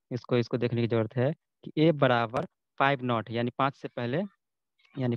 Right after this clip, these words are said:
पाँच कोई भी संख्या, कोई भी मतलब entity रहे, उससे पहले ये not लग जाए ना, इसको not बोलते हैं।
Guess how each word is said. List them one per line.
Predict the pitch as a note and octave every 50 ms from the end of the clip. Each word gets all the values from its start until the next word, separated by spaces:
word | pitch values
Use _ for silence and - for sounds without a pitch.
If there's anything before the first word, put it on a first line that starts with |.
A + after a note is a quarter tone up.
| - -
पाँच | C#3 C#3+ C#3+
कोई | - - D#3
भी | D#3
संख्या, | - D3 - - _
कोई | - F3 F3
भी | F3+ D3+ - - - E3+ E3
मतलब | D#3 C#3 - C3+ C3 B2+ - - - _ _ _ - D#3 -
entity | E3 - E3 C#3+ - D3+ D3
रहे, | C3+ B2 B2
उससे | B2 - - D3
पहले | - C#3 C3+ C3+ C3+
ये | C3+
not | B2 B2 C3 C3 - -
लग | C3+ C3
जाए | C3 E3
ना, | C#3
इसको | C#3 - -
not | - B2+ -
बोलते | A2+ A2+ G#2+ G#2+ -
हैं। | A#2 A2+ A2+ A#2+